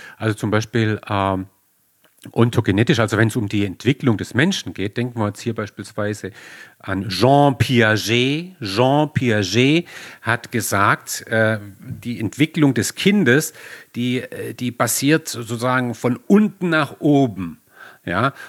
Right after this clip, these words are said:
und er hat sich durchaus an physiologischen, äh, Strukturmerkmalen des Menschen orientiert und gesagt, also wir beginnen zu lernen, uns zu entwickeln entlang einer Art, er nannte das nicht so Hierarchie, aber im Grunde einer, einer Struktur,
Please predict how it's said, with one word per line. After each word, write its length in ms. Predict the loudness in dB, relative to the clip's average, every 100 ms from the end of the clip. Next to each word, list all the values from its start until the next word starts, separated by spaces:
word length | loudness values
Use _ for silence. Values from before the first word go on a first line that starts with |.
| -4
und 160 | 0
er 160 | 0 0
hat 100 | -2
sich 180 | -4 -2
durchaus 520 | 2 2 2 0 0
an 260 | 0 0 -2
physiologischen, 1600 | -2 0 0 2 2 4 4 4 4 0 -6 -6 -6 -4 -6
äh, 140 | -4 -6
Strukturmerkmalen 960 | -4 -6 0 2 4 2 2 0 0
des 140 | 0 0
Menschen 400 | 0 0 0 0
orientiert 640 | 0 0 -4 -4 -6 -6
und 60 | -8
gesagt, 160 | -8
also 200 | -4 -2 -4 -8 -14 -4
wir 120 | -2
beginnen 520 | -2 0 2 4 2
zu 160 | 2 2
lernen, 480 | 4 4 4 2 0
uns 160 | -2
zu 80 | -4
entwickeln 600 | -4 -4 -2 0 2 0 -4 -20 -20 _ -4
entlang 800 | -2 -2 0 2 2 2 0 -2 _ _ _ _ -4
einer 360 | 0 2 0
Art, 500 | -2 -2 -2 -2 -6 -10
er 100 | -6
nannte 240 | -4 -2
das 160 | -2 0
nicht 180 | 0 0
so 220 | 2 2
Hierarchie, 640 | 2 0 -2 -2 2 4
aber 440 | 2 2 2 2 -2
im 100 | -6
Grunde 380 | -2 0 0
einer, 180 | -4 -6
einer 200 | -4 -6
Struktur, 840 | -8 -6 -4 -4 -4 2 6 6